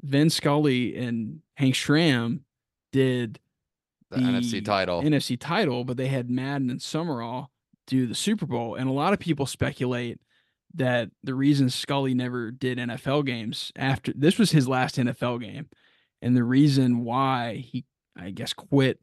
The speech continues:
Speaker 1: football is because they were never gonna give him the Super Bowl. And I think he's just like, "I'm just gonna go do baseball from now on."
Speaker 2: Oh.
Speaker 1: Um, I thought he was good. So
Speaker 2: I thought he was good, but
Speaker 1: he was better at baseball for sure.
Speaker 2: he w-, he was.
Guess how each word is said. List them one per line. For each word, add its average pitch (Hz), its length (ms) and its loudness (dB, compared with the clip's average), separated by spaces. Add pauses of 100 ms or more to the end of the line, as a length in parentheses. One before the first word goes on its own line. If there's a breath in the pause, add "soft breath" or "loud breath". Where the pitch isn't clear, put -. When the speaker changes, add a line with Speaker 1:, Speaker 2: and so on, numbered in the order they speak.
Speaker 1:
football 110 500 0
is 127 120 -10
because 131 240 -2
they 131 80 2
were 131 100 4
never 127 220 2
gonna 123 200 -2
give 113 140 -8
him 101 80 -6
the 101 60 -10
Super 185 300 0
Bowl. 120 300 -4 (180)
And 123 160 -2
I 120 80 0
think 123 200 0
he's 127 200 -2
just 127 200 -4
like, 123 180 -2 (120)
"I'm 131 220 0
just 127 140 -2
gonna 123 140 -2
go 107 120 -6
do 92 140 -8 (220)
baseball - 380 -8
from - 140 -12
now - 160 -10
on." 175 160 -8 (580 soft breath)
Speaker 2:
Oh. 277 240 0
Speaker 1:
Um, 98 360 -8 (300)
I 151 120 4
thought 427 180 0
he 143 80 6
was 117 140 2
good. 120 420 -2 (340)
So 123 440 -4
Speaker 2:
I - 20 -2
thought - 180 2
he - 80 6
was 165 240 4
good, 131 600 4
but 127 800 -2
Speaker 1:
he 175 140 8
was 156 140 8
better 127 340 2
at 98 40 -8
baseball 113 420 -8
for - 120 -14
sure. - 340 -10
Speaker 2:
he 165 140 2
w-, 160 200 2
he 165 120 2
was. 147 420 0